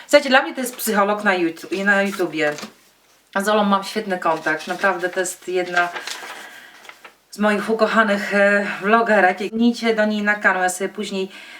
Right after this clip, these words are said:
mm, przeczytam tej, e, liścik od Oli i zabieramy się za pokazywanie produktów. Trochę Wam tutaj poszeleszczę, ale wiadomo, kosmetyki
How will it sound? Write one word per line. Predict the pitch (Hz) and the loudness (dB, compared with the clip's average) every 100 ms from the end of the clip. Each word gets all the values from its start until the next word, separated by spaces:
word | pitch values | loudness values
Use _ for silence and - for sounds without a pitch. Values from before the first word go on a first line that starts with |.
| - | -18
mm, | 165 151 | -12 -10
przeczytam | - 190 - 240 240 180 175 151 | -4 -4 0 0 2 0 0 -6
tej, | 185 - - | -2 0 0
e, | 165 165 - - - - - - - - - - - - - - - - - | -2 -2 -2 -6 -18 -20 -20 -20 -16 -16 -14 -16 -18 -20 -20 -20 -20 -20 -6
liścik | 175 196 240 - 202 - | -2 2 0 -2 -4 -2
od | - | -2
Oli | - 165 156 170 247 - - - - 214 - - | 2 2 2 0 -6 -8 -16 -16 -16 -16 -18 -12
i | 180 226 | -4 0
zabieramy | 196 196 202 196 180 185 208 | 2 2 2 2 2 0 -4
się | 208 202 | -2 2
za | 214 | 2
pokazywanie | 214 226 233 202 202 170 190 | 2 2 2 2 -2 -2 -2
produktów. | 220 - 320 359 349 370 - - 349 330 302 269 - - - - - - - - - - - - | -2 4 6 6 4 2 0 2 4 4 4 2 -4 -10 -10 -4 -4 -2 -6 -6 -12 -10 -10 -4
Trochę | - 254 | 0 2
Wam | 233 214 | 2 2
tutaj | 196 | -2
poszeleszczę, | 180 226 233 214 220 220 - 226 220 220 - - - - - - - - _ _ _ - - | -2 0 2 2 2 0 0 2 2 0 -4 -6 -8 -18 -20 -20 -20 -20 _ _ _ -12 0
ale | 196 190 | 2 2
wiadomo, | 185 202 208 | 2 2 2
kosmetyki | 185 196 196 220 214 | 0 -2 0 0 -2